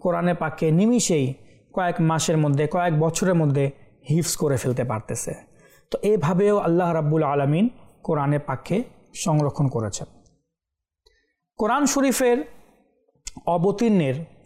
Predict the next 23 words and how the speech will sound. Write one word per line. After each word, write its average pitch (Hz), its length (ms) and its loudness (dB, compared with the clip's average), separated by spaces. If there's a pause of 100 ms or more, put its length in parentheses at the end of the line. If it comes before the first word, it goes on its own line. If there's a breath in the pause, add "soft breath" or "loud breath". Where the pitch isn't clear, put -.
(140)
দুইটি 196 400 4
ধারা 156 280 0
রয়েছে, 120 420 -2 (840)
বা 170 100 0
বলতে 190 300 0
পারেন 214 280 0
কোরআন 190 280 0
শরীফের 208 520 2
দুইটি 202 380 0 (920 loud breath)
স্টেপ 220 480 0
রয়েছে 160 360 2
বা 151 160 0
দুটি 165 260 0
ধারাবাহিকতা 170 720 0
বা 160 120 0
স্তর 175 380 -2
রয়েছে। 117 440 -2 (1200)
একটি 208 340 -2
হচ্ছে 240 440 0 (800)
লহে 202 460 2
মাহফুজের 233 640 2
দিক 208 180 0
থেকে 220 300 -2